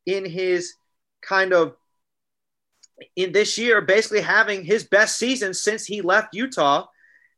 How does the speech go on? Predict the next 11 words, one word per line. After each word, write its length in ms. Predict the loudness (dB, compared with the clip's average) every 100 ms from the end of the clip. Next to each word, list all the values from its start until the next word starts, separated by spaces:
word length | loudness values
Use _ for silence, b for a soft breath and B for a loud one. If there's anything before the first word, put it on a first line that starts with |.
| -6
And 380 | -2 2 0 -2
he's 180 | -8 -2
averaging 300 | 2 2 2
right 140 | 0 2
now 120 | 0
a 40 |
career 420 | -2 -4 0 2 2
high 220 | 2 0
in 60 | -2
assists 460 | -2 0 0 -2
and, 360 | -6 -6 -6 -10